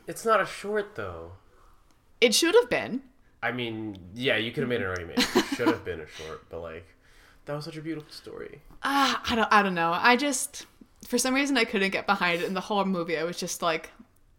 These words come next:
Speaker 2: annoyed.
Speaker 1: <laughs> All right, fair enough.
Speaker 2: I'm also kind of an asshole, so I just <laughs>
Speaker 1: Hey, you know what? Musicians are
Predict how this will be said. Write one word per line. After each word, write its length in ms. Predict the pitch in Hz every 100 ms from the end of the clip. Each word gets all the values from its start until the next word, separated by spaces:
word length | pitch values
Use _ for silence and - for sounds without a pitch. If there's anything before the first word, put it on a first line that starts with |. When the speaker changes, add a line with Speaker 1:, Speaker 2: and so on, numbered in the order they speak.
| -
Speaker 2:
annoyed. 520 | 165 156 151 147 156 170 - -
Speaker 1:
<laughs> 160 | - - - 214 - - - 220 - -
All 80 | 156
right, 260 | 104 107
fair 180 | - 147
enough. 240 | 90 80 -
Speaker 2:
I'm 140 | 294
also 160 | 277 226
kind 160 | 202 160
of 60 |
an 60 | 160
asshole, 400 | 147 160 139 156
so 380 | - 156 175 -
I 160 | 175 170
just 260 | 175 - 180 -
<laughs> 180 | - -
Speaker 1:
Hey, 180 | 226 127
you 100 | 139
know 140 | 160
what? 420 | 156 160 160 -
Musicians 640 | 123 123 123 131 143 131 123
are 580 | 107 107 107 107 107